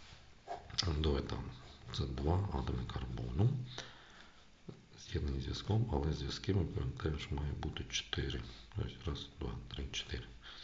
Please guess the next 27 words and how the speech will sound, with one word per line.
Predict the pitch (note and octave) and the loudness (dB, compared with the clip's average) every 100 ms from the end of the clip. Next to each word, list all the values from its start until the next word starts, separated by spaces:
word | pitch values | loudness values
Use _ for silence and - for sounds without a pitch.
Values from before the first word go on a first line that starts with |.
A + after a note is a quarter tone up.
| - - - - - - - - - - | -14 -14 -14 -16 -18 -20 -20 -20 -16 -8
Один, | D2+ C#2 G2 G#2+ - D#2+ | 0 4 4 2 -4 -6
два, | C2+ E2 F2+ - | -2 -2 -2 -4
три, | C#2+ D2 D#2+ | -2 -2 -4
чотири. | - - - - - | -8 -6 -6 -6 -2
І | - | -2
сюди | - - - G#2+ | 0 0 2 2
приєднуються | - C#2+ E2+ E2 D2+ D2 | 2 2 2 2 0 0
гідрогени. | D#2 D#2 D2 D2 D#2 A#2+ - | 0 2 2 4 6 8 8
Більше | D2+ - - | 6 4 6
нікому | E2+ E2+ - C#2 | 6 4 2 -2
приєднуватися, | C2+ - C2 B1+ C2 - - - | -2 -2 -2 -2 -2 -6 -8 -10
бо | |
це | - | -2
вуглеводень. | D#2+ D2+ C2+ - - A1 G1+ G1+ - - - - - - | 0 2 2 0 0 -2 -4 -8 -12 -12 -12 -12 -10 -2
Тут | - | 0
тільки | - - - | 0 -4 -4
карбон | - - G2+ G2 | -2 2 4 4
і | |
гідроген. | - B1 A#1+ - - - - - - - - | 4 2 0 -2 -8 -12 -10 -10 -12 -4 -2
Ось. | - - - - - - - - - - | 0 -4 -10 -18 -18 -16 -16 -16 -8 2
Але, | D#2+ F2 | 6 6
ну, | E2+ E2 E2 D#2+ | 6 6 6 6
знову | D#2+ E2 | 4 4
ж | D#2+ | 2
таки, | - | 0
їх | D#2+ - C#2+ | 0 0 -2
багато. | D2 C#2 C#2 B1 - | 0 2 2 0 -2